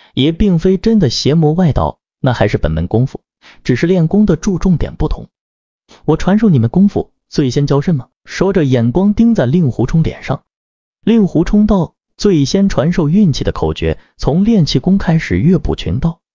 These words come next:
是啊，华山一派功夫，要点是在一个气字，气功一成，不论是拳脚也好，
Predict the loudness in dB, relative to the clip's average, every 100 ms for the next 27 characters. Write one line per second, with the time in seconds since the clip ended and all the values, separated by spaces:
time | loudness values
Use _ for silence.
0 | _ _ -8 -6 -6 -10 _ _ -4 -2
1 | 0 0 0 0 0 -2 0 -2 -4 -14
2 | _ _ _ -4 -2 0 0 -2 -2 -2
3 | -2 -2 -4 -4 -2 0 -2 -6 -14 _
4 | _ _ -2 0 2 2 2 0 0 -2
5 | -4 _ _ _ _ _ 0 2 2 0
6 | -4 -4 -2 -2 -2 -2 -4 -4 -10